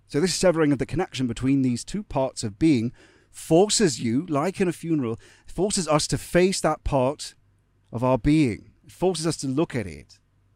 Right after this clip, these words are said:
That's what grieving is. It's a fear. You're forced to face yourself, and memories come up. This same thing occurs when you grieve a relative's death. You're forced to face your own being that was shared with them.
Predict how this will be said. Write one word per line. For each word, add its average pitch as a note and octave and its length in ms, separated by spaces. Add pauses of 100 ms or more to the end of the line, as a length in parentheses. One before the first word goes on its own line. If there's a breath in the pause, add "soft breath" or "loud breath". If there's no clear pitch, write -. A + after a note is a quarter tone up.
(300)
That's D3+ 220
what D#3+ 260
grieving D3 440
is. D3+ 160
It's - 100
a - 20
fear. F3+ 200
You're B2+ 100
forced F3 300
to C#3+ 60
face E3 260
yourself, A2 300
and A2 80
memories D3 380
come E2+ 220
up. - 280 (600)
This E3+ 180
same F3+ 260
thing D#3+ 200
occurs A#2+ 360
when B2 120
you A#2+ 40
grieve C#3 200
a C#3+ 40
relative's A2+ 400
death. D3+ 300
You're G#2+ 80
forced D#3+ 320
to D#3+ 80
face C3 240
your - 100
own C#3+ 200
being A2 260
that A#2+ 140
was A2+ 100
shared G#2+ 300
with G2+ 160
them. G2+ 340